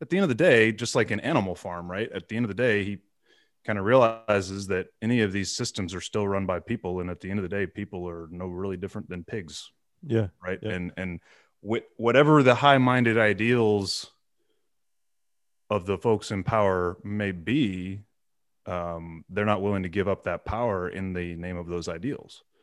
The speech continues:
Speaker 2: Right.
Speaker 1: And in furtherance of those ideals, they'll do anything to push the ideals while also maintaining the power.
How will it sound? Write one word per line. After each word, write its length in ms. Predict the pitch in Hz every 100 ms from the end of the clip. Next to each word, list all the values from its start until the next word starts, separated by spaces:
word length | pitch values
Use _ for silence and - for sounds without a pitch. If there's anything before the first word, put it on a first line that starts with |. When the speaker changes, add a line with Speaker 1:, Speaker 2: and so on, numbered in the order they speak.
| _ _
Speaker 2:
Right. 280 | 110 104 92 -
Speaker 1:
And 460 | 90 90 90 87 -
in 120 | 90
furtherance 400 | - 196 143 120
of 80 | 104
those 300 | 101 98 95
ideals, 380 | 87 92 113 107
they'll 100 | 101
do 320 | 107 104 104
anything 540 | 113 160 101 92 98 98
to 420 | - 95 95 90 _ _ _ _ _ _ _ _ _ _ _ _ _ -
push 220 | 151 -
the 160 | 127 123
ideals 560 | 117 113 127 117 104
while 200 | 107 107
also 280 | 107 107 113
maintaining 480 | 98 98 98 101 95
the 60 | 85
power. 440 | - 90 80 -